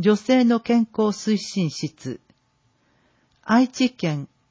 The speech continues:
女性の健康づくり応援サイト、キューアールコードがそれぞれあります。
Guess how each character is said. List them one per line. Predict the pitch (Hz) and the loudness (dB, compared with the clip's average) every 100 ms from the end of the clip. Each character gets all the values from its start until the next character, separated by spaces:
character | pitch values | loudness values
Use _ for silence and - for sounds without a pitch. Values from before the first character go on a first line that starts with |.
| - | -4
女 | 165 214 | 0 0
性 | - 262 254 | 2 2 4
の | 214 202 - - | 2 0 -2 -2
健 | 240 254 262 | 2 2 2
康 | 233 220 | 0 0
づ | 185 208 | -2 -4
く | 165 | -4
り | 151 147 - - | -4 -6 -8 -2
応 | 196 220 | 0 2
援 | 208 185 | 0 -2
サ | - 170 | -4 -6
イ | 139 | -6
ト、 | - 123 - _ _ _ _ _ _ _ _ _ _ _ _ - | -8 -10 -10 _ _ _ _ _ _ _ _ _ _ _ _ 0
キ | 254 | 2
ュ | 262 | 4
ー | 247 | 2
ア | |
ー | |
ル | 220 | 0
コ | - 190 | 0 0
ー | 151 | 0
ド | 139 - _ _ 160 | -4 -6 _ _ -6
が | 185 - | -4 -4
そ | - 190 | -2 0
れ | 180 | 2
ぞ | 185 | 0
れ | 151 - | 0 -4
あ | 143 | -6
り | 143 117 | -4 -6
ま | 127 | -8
す。 | - - | -12 -20